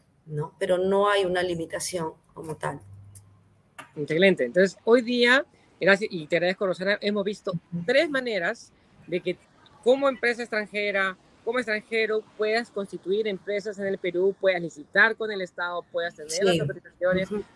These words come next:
Speaker 2: tener la experiencia necesaria y,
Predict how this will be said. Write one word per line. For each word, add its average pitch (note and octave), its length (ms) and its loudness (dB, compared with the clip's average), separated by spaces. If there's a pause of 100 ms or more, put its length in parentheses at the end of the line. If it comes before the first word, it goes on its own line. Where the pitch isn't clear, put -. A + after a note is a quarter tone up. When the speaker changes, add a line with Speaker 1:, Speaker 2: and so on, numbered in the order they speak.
Speaker 2:
tener F#3 420 4
la B3 80 4
experiencia G3 600 0
necesaria F#3+ 680 0 (400)
y, A#3+ 340 -2